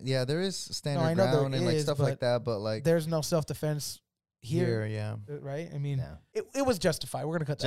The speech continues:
Speaker 2: part out.
Speaker 3: Justifiable.
Speaker 2: It was
Speaker 3: Yep.
Speaker 2: just, I believe it was
Speaker 3: Justified.
Speaker 2: justified.
Speaker 3: Yep.
Speaker 1: I feel you guys, um, but yeah, I don't, I don't. I, it's unfortunate they had to go to that extreme of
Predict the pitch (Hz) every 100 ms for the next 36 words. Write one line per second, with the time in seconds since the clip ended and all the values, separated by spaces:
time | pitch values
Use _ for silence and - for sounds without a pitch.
0 | 139 131 - 131 110 87 69 57 185 175
1 | 160 - - 160 156 156 135 123 131 -
2 | 120 - - _ _ _ 123 - _ _
3 | - - 180 180 170 139 117 110 107 113
4 | 110 107 104 101 _ - 113 110 - 113
5 | 101 104 120 120 85 120 123 120 113 -
6 | _ _ - 123 123 117 104 131 117 123
7 | 120 120 113 - 113 107 123 113 113 127
8 | 110 107 104 - - 120 120 117 107 101